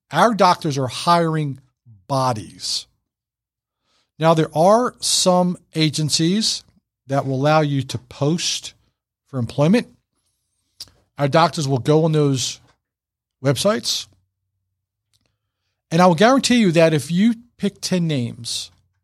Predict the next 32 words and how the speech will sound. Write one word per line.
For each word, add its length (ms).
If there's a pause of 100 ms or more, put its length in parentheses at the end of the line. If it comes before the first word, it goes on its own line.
(120)
today, 560 (1500)
and 140
in 120
a 40
year, 560 (1120)
you 100
go 160
back 360 (100)
and 140
say, 180
"I 60
wonder 200
what 40
those 180
employees 380
are 40
doing," 400 (720)
probably 280
a 40
good 160
percent 300
of 40
those 180
are 40
gonna 140
be 80
back 500
looking 300
for 160
a 60
job 440
because 340